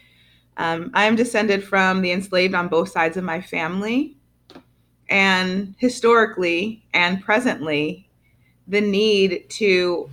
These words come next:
always be aware. If I am not aware and acting for my safety and for the safety of other people like me, who really will?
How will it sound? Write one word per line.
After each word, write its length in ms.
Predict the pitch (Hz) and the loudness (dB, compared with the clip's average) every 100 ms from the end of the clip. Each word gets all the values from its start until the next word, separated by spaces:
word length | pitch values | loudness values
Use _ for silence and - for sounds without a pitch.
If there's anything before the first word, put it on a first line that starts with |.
| - | -2
always 480 | - 196 208 202 190 | 2 4 4 4 2
be 280 | 180 190 180 | -2 -2 0
aware. 960 | - 175 170 170 180 175 123 143 226 226 _ _ _ _ _ _ _ _ - | 0 0 2 4 4 4 2 0 -2 -6 _ _ _ _ _ _ _ _ -6
If 220 | 156 165 - | -4 -4 0
I 260 | 196 202 | 2 4
am 300 | 214 202 185 | 2 0 0
not 220 | 190 190 196 | 2 2 0
aware 300 | 180 170 165 | 2 2 2
and 100 | - | 0
acting 680 | 165 185 - 165 156 160 165 _ _ _ _ _ _ _ _ _ _ _ _ | 0 -2 -2 -2 -2 -4 -12 _ _ _ _ _ _ _ _ _ _ _ _
for 160 | - 240 | 0 2
my 240 | 220 196 | 4 2
safety 640 | 254 220 226 233 220 226 220 | 2 2 0 0 -2 0 0
and 320 | 180 185 226 | 0 0 -2
for 720 | 196 196 190 185 180 180 - | 0 4 4 4 4 4 0
the 100 | 185 | -4
safety 360 | - 226 226 190 | -2 -2 -2 -2
of 80 | 180 | 0
other 220 | 180 185 | 0 0
people 300 | 208 196 190 | 0 -2 0
like 280 | 170 156 - | 2 0 -2
me, 540 | 196 208 185 170 185 _ _ _ _ _ _ _ _ _ _ _ _ _ _ _ _ _ _ - | -2 -2 -2 -4 -6 _ _ _ _ _ _ _ _ _ _ _ _ _ _ _ _ _ _ -2
who 220 | 262 254 | 0 4
really 280 | 226 196 170 | 2 2 0
will? 600 | 160 160 123 92 196 | 2 4 4 2 -2